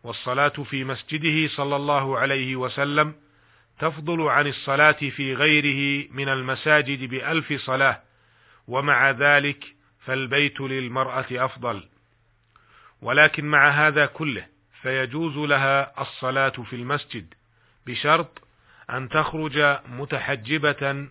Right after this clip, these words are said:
متسترة غير متطيبة ولا لابسة زينتها، فإن خرجت وهي كذلك، أي متبرجة أو متطيبة أو مظهرة زينتها،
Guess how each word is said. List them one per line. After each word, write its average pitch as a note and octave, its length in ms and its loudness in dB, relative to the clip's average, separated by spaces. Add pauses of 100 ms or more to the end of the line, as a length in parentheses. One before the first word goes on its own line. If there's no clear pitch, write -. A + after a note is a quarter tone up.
متسترة C#3 1300 -2 (640)
غير D3 380 4
متطيبة C#3 1160 -2 (160)
ولا C#3+ 480 4
لابسة C3+ 720 0
زينتها، B2+ 720 -4 (680)
فإن B2+ 300 -8
خرجت D3 520 2
وهي C3+ 300 0
كذلك، C#3+ 680 0 (580)
أي C#3+ 200 -2
متبرجة C3 920 -2 (420)
أو D3+ 240 -2
متطيبة C#3 840 -2 (520)
أو D#3+ 160 0
مظهرة D3 600 0
زينتها، C#3+ 880 0